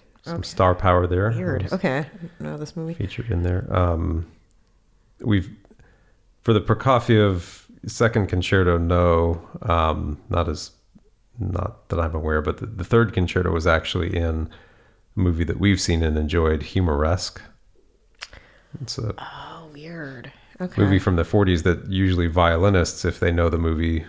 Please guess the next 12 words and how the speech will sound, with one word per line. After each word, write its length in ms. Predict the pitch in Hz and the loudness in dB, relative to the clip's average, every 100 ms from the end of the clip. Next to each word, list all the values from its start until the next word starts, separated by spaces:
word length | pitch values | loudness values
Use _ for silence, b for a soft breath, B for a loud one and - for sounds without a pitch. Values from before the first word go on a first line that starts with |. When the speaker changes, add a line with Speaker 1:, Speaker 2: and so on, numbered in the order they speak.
| - - | -12 -4
Speaker 1:
um, 400 | 85 80 80 82 | -2 0 -2 -2
we 100 | 85 | 0
know 160 | 85 82 | 2 2
it 80 | 87 | 0
more 340 | 85 85 82 | 0 0 0
for 640 | - - 87 85 80 76 B B B B B B - | -2 -4 -2 2 2 0 B B B B B B -8
the 80 | |
fact 400 | - 95 80 - | -2 2 2 0
that 240 | 87 85 - | -2 -2 -4
Waxman's 920 | 95 85 80 - 80 76 73 - - _ _ | 0 2 2 -2 -2 0 -2 -6 -10 _ _
Carmen 340 | - 120 90 78 | 0 2 2 0
Fantasy, 640 | 85 78 76 - 85 | 0 0 -2 -2 -2